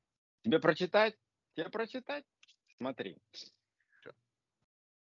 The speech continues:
Speaker 1: В природе встречаются реки, обладающие подсолённой или даже по-настоящему солёной водой. Этими свойствами отличаются, в частности, некоторые речки Якутии.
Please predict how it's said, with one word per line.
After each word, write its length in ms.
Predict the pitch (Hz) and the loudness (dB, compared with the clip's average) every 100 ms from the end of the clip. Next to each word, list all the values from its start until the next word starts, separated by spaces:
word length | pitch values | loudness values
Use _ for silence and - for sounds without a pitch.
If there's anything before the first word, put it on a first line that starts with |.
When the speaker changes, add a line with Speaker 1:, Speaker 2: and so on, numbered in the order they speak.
| _ | _
Speaker 1:
В 0 | |
природе 440 | 147 151 202 202 113 | 2 4 4 2 -2
встречаются 720 | - 117 127 151 143 113 98 | -6 -6 -4 -2 -2 -2 -4
реки, 380 | 104 156 131 82 | -4 -4 -6 -8
обладающие 720 | 90 110 123 143 127 - 101 | -4 -2 2 2 0 -2 -8
подсолённой 880 | 101 151 - 147 143 151 156 123 107 | -2 -2 -2 -2 0 0 0 0 -2
или 120 | 117 | 0
даже 260 | 120 127 113 | 0 0 -2
по-настоящему 760 | 113 113 - 120 120 95 95 | -8 -8 -4 -4 -4 -10 -12
солёной 420 | - 104 113 92 | -2 2 4 2
водой. 420 | 80 85 127 98 - | -2 -2 0 0 0
Этими 360 | 139 123 120 | -2 0 -2
свойствами 560 | 117 123 156 - 104 98 | -2 0 0 0 -2 -2
отличаются, 560 | 95 107 107 117 98 92 | -2 0 6 6 6 2
в 60 | |
частности, 480 | - 120 98 - 98 | 6 6 4 -4 -2
некоторые 580 | 113 113 _ 95 104 110 | 0 0 _ 2 6 8
речки 340 | 120 - - | 6 4 -8
Якутии. 800 | 80 107 190 175 123 - 113 139 | -6 -4 -2 2 2 0 -4 -6